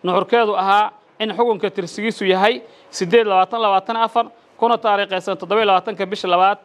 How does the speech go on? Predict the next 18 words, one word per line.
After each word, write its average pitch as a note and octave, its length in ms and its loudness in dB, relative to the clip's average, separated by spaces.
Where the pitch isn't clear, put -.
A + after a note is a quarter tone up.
labaatan F3 320 0
labaatan F#3 360 -2
afar, G#3+ 280 0
ka A#3 120 4
soo A3 200 0
baxay F3 180 -2
maxkamadda F#3 460 -2
gobolka G3+ 320 0
Galgaduud, F3 360 -2
qaybteeda G3 420 4
ciqaabta G3+ 320 0
waaxda F#3+ 300 0
tashiga A3 400 -2
uu A3 120 4
yahay A3 320 2
mid G#3+ 180 -6
sax G#3 260 -2
ah G#3+ 160 2